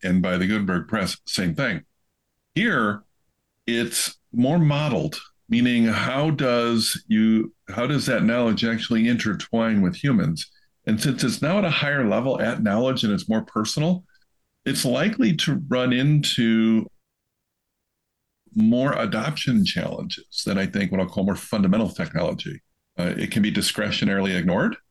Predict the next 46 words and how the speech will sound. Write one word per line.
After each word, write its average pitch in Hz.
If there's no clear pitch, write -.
It 95
doesn't 95
have 101
to 123
change 113
your 113
opinion. 120
And, 107
uh, 104
whereas, 104
you 120
know, 98
whether 104
I'm 107
gonna 95
choose 110
to -
get 110
into 98
a -
car, 110
you 101
know, 95
or 95
not, 92
that, -
you 107
know, 104
it -
doesn't 110
change 135
your 117
opinion 110
a 87
whole 107
lot. 82
If 92
you 98
gotta 101
go 104
fifty 110
miles, 101
you 90
ain't 107
walking 104
it. -